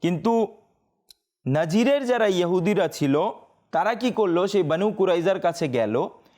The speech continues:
এবং তাদেরকে নিজের বাহিনীতে যুক্ত করার প্রচেষ্টা চালালো। তো বনু কুরাইজার লোকেরা বলল যে, "না, আমাদের মুহাম্মদ সাল্লাল্লাহু তাআলা আলাইহি ওয়া আলিহি ওয়াসাল্লামের সাথে চুক্তি রয়েছে, আর আমরা সন্ধি রয়েছে, আর আমরা তাকে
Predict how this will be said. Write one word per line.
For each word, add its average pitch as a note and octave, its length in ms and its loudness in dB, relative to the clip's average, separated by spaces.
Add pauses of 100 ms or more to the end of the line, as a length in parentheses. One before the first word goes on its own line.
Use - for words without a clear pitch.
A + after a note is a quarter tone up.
(140)
এবং D#3 200 -2
তাদেরকে F#3+ 680 0
নিজের F3 320 0
বাহিনীতে F3+ 720 0
যুক্ত D#3 380 -2
করার E3 440 0
প্রচেষ্টা F3+ 580 -2
চালালো। G2+ 440 -4 (680)
তো B2 100 -4
বনু C3 280 -2
কুরাইজার E3 760 -2 (300)
লোকেরা E3+ 360 -2
বলল G3+ 400 0
যে, F3 140 0
"না, F3 400 -2
আমাদের D#3 500 -2 (180)
মুহাম্মদ D#3+ 300 -2
সাল্লাল্লাহু E3 560 0
তাআলা E3+ 280 0
আলাইহি D#3 340 0
ওয়া E3 140 2
আলিহি E3+ 260 -2
ওয়াসাল্লামের E3 560 0
সাথে D3 400 -2
চুক্তি A3+ 300 -2
রয়েছে, C#3 400 -2 (640)
আর D3 160 -2 (160)
আমরা D#3+ 400 0
সন্ধি G#3 360 0
রয়েছে, F3+ 360 2
আর F3+ 120 0
আমরা D#3 300 0
তাকে E3+ 440 -2